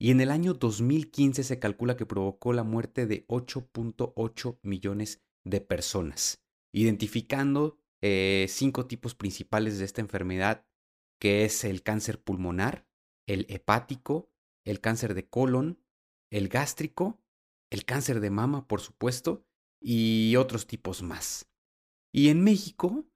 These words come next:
eh, en México es la tercera causa de muerte de, de la población, eh, este, mexicana,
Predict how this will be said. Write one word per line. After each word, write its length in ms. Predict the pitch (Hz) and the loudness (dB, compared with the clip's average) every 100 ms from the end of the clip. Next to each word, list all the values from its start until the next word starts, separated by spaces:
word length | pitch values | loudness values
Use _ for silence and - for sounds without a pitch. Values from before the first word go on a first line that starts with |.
| - | -6
eh, 420 | 107 107 107 110 | 0 4 4 4
en 100 | 123 | 4
México 400 | 139 131 - 143 | 2 -2 -2 0
es 60 | |
la 140 | 139 127 | 0 -4
tercera 440 | - 113 - 151 | -4 -4 -4 -6
causa 400 | 147 151 147 147 | -6 -6 -4 -4
de 100 | 117 | -2
muerte 640 | 110 113 139 127 - 98 _ - | -2 0 0 -2 -8 -14 _ -16
de, 640 | 98 104 95 90 87 90 - | -6 -2 0 0 0 -2 -4
de 200 | 98 92 | -4 -2
la 160 | 92 | -2
población, 760 | - 95 92 - 107 101 101 - | -4 -6 -4 -4 -4 -2 -4 -6
eh, 260 | 101 90 87 | -6 -4 -4
este, 280 | - - | -8 -10
mexicana, 680 | 85 87 80 - 156 135 139 | -8 -8 -8 -4 -2 0 -2